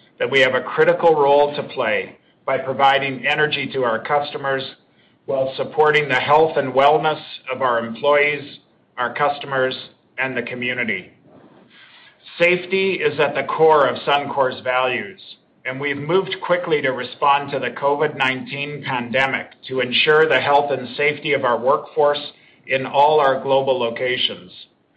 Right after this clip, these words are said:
Our experience with the Calgary floods in twenty thirteen and the Fort McMurray forest fires in twenty sixteen has allowed us to proactively initiate our business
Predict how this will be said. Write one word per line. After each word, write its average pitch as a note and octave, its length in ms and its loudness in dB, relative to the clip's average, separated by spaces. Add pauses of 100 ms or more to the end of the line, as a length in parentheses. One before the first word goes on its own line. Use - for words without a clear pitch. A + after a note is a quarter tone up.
(560)
Our C3+ 240 -6
experience E3+ 720 0
with D3+ 160 0
the C3+ 80 -2
Calgary D3+ 600 2
floods D3 400 0
in B2+ 200 -4
twenty C#3 460 -4
thirteen D3 800 -6
and B2+ 160 -6
the A#2+ 140 -6
Fort C#3 240 2
McMurray C3 580 -2
forest C#3+ 380 2
fires C3 380 4 (180)
in A2+ 160 -8
twenty A2+ 480 -4
sixteen A2 640 -4 (380)
has D3 180 0
allowed D#3 400 4
us F#3 220 0
to D3+ 100 -4
proactively D3+ 840 2
initiate C3+ 560 0
our B2 160 0
business C3+ 340 -6